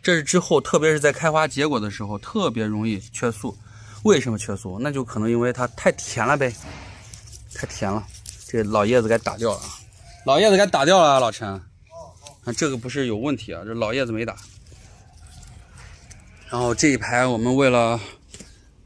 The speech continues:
验证出来它的效果，多种了一排。你看，这都是之前缓苗该打掉的叶片，这还有走茎啊，看还有走茎长的小苗子。刚才听到滴滴滴声音，这，这是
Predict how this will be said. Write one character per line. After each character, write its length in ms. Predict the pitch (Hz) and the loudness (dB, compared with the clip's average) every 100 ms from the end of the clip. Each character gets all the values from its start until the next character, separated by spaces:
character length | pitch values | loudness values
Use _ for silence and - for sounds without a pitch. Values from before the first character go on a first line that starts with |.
| - | -8
验 200 | 170 202 | 0 6
证 120 | 175 147 | 6 4
出 120 | 151 | 2
来 120 | 147 | 0
它 140 | 160 | 2
的 80 | 156 | 0
效 300 | 147 - 143 | 2 4 4
果， 200 | 104 104 - - _ _ - - - - - | 2 -8 -12 -20 _ _ -20 -18 -16 -16 -6
多 120 | - 165 | 4 6
种 200 | 160 131 | 8 6
了 80 | |
一 60 | 104 | 4
排。 200 | - - - - - | -2 -12 -16 -16 -8
你 80 | 110 | -6
看， 100 | 110 | -2
这 120 | 135 | 0
都 120 | 135 | 0
是 260 | 127 123 110 - - - - | 2 2 0 -4 -18 -14 -4
之 100 | 135 | 0
前 220 | 139 135 | 2 0
缓 220 | 131 107 | 2 2
苗 260 | 101 101 113 - - - - - - - - - | 2 -2 -4 -8 -18 -16 -16 -18 -20 -20 -20 0
该 100 | 131 | 2
打 180 | 123 104 | 2 2
掉 140 | 110 | 2
的 80 | 110 | 2
叶 160 | 117 107 | 2 0
片， 240 | - 107 - - - - - - - - | 0 -4 -6 -18 -20 -20 -18 -16 -14 -8
这 80 | - | 2
还 100 | 143 | 4
有 80 | |
走 180 | 139 110 | 4 2
茎 140 | 117 156 | 2 2
啊， 180 | 117 110 | 0 -2
看 100 | 110 - | -12 -6
还 80 | |
有 60 | 131 | -4
走 160 | 117 104 | -2 -2
茎 160 | 131 107 - - | -4 -8 -16 -12
长 180 | 98 101 | -8 -4
的 200 | 113 110 _ _ - - | -4 -6 _ _ -20 -20
小 260 | - - 113 | -20 -10 -6
苗 240 | 104 104 | -6 -4
子。 80 | 117 113 - - - - - - - - - - - | -6 -8 -16 -20 -20 -20 -20 -20 -20 -20 -16 -14 -2
刚 120 | 151 | 2
才 80 | 165 | 2
听 160 | - 175 | 4 4
到 80 | |
滴 200 | 151 175 | 4 2
滴 100 | 170 | 2
滴 180 | 170 180 | 4 4
声 220 | 170 160 | 4 6
音， 100 | 151 | 6
这， 140 | 147 135 | 4 0
这 100 | 135 | -4
是 220 | 127 131 | -6 -8